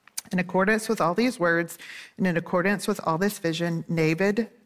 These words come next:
Nathan spoke to David. There's a house, an eternal throne, king, and kingdom that is promised here. That's the main point.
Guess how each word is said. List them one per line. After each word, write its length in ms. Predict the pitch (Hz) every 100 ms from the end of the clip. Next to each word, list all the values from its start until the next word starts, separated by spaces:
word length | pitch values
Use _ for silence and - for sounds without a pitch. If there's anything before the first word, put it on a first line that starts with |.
| -
Nathan 560 | 190 190 240 240 -
spoke 600 | - - - 170 - - - _
to 100 | -
David. 460 | 180 - - - - - _ - - - _ _ _
There's 220 | 185 180
a 160 | 151 -
house, 440 | 202 233 - - - _ _
an 140 | 190 175
eternal 680 | - - 208 220 247 254 247
throne, 760 | - 185 190 208 233 254 240 - -
king, 460 | - 190 196 202 -
and 180 | 190
kingdom 440 | 180 185 175 180 170
that 140 | 170
is 120 | 175
promised 520 | - - 113 - - -
here. 200 | - - _ _ _ _ _ _ _ _ -
That's 280 | 156 147
the 80 | -
main 180 | 214 214
point. 260 | 214 -